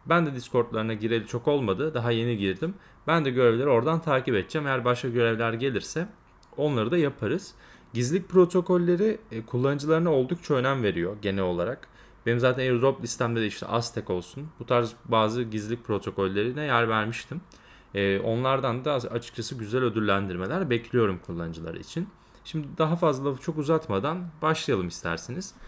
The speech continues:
Bir MetaMask hesabına ihtiyacınız var tabii ki. Bu MetaMask hesabında Kovan testnet, testnet ağı olması gerekiyor. Bu zaten otomatikmen aslında MetaMask'ınızda bulunan ağlardan bir tanesi. Ancak göremiyor olabilirsiniz. Bunu açmak için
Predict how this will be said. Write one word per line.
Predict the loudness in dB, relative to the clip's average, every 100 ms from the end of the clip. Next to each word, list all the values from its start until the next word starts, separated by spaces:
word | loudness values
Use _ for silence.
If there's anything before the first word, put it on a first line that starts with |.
| -14 -14 -10 -2
Bir | 0
MetaMask | 2 2 2 2 0 -2
hesabına | 2 2 2
ihtiyacınız | -2 -4 -4 -4 -4 -4
var | -4
tabii | -6 -6 -6
ki. | -2 2
Bu | 2
MetaMask | 4 2 2 0 0 -4
hesabında | -4 0 2 0 -2 -4 -4
Kovan | 2 4 4 2
testnet, | 0 0 -2 -2 -8 -8
testnet | -4 -2 0
ağı | 4
olması | 6 6 6 0 -6
gerekiyor. | -8 -6 -4 -2
Bu | 2
zaten | 2 4 2
otomatikmen | 2 4 2 2 -2 -2 -2 -8 -14 -14 -14 0
aslında | 0 2 0
MetaMask'ınızda | 0 2 2 0 -2 -2 0 0
bulunan | 0 4
ağlardan | 6 6 6 2 0
bir | 0
tanesi. | -2 -2 -2 -6 -8 -8 -16 -20 -12 0
Ancak | 2 4 2 4
göremiyor | 4 6 4 4
olabilirsiniz. | 4 4 4 2 -2 -6 -6 -10 -12 -16 -18 -6
Bunu | 0 4
açmak | 4 2 -2 -6
için | -6 -8